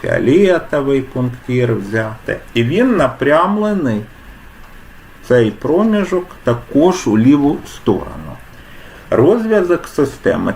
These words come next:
це такі значення ікса, які задовольняють і перше, і, і першу, і другу нерівність. Чи може розв'язком даної системи бути проміжок від мінус нескінченності до двох?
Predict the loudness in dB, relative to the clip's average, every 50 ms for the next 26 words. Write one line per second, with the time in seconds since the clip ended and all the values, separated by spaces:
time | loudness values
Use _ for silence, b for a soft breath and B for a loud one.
0 | -4 -4 -2 0 -2 -2 0 2 2 2 2 2 -2 -2 -2 -4 -4 -6 -4 -2
1 | -2 0 0 -2 -2 -4 -2 -2 0 0 0 0 -2 -2 -2 -2 0 0 -2 0
2 | 0 -2 0 0 0 0 0 0 0 0 0 0 -2 -4 -6 -8 -4 -4 -4 -2
3 | 0 0 0 0 0 -2 -6 -8 -8 -6 -8 -8 -10 -16 -20 -20 -20 -20 -20 -2
4 | 0 0 0 2 0 -2 -2 0 0 0 0 0 -4 -6 -8 -6 -4 -4 -4 0
5 | 0 0 0 2 2 2 2 2 2 0 -2 -4 -6 -6 -8 -10 -12 -12 -2 0
6 | 0 2 2 4 4 4 2 2 0 -2 -4 -4 -8 -14 -10 -4 0 2 4 4
7 | 4 2 0 -2 -4 -4 -6 -8 -12 -10 -10 -10 -10 -10 -4 -2 0 0 2 0
8 | -2 -4 -6 -6 -8 -10 -6 -6 -6 -6 -4 -4 0 0 2 2 2 0 0 -2
9 | -2 -4 -2 -2 -4 -4 -4 -4 -4 -4 -2 -4 -4 -6 -6 -8 -6 -4 -6 -4
10 | -2 0 0 0 -2 -4 -6 -8 -10 -10 -10 -10 -8 -6 -6 -6 -4 -2 -2 -2
11 | -2 -2 -6 -8 -8 -8 -6 -6 -4 -2 -4 -4 -4